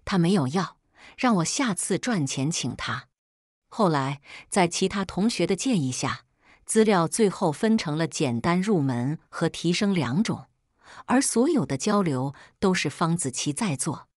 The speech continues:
因为我没有手机，在初三下学期，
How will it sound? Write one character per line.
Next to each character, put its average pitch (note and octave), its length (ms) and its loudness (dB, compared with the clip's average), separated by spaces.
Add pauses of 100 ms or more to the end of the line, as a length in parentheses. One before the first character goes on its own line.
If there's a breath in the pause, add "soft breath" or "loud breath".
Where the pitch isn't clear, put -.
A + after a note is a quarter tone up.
(840)
因 A#3 140 6
为 G#3+ 120 6
我 D#3 160 2
没 C#3+ 160 0
有 G3 140 2
手 A#2+ 280 -4
机， E3+ 320 -4 (680)
在 F#3+ 180 2
初 G#3 200 0
三 G3+ 220 2
下 F#3+ 160 0
学 C#3+ 240 -2
期， F3 340 -2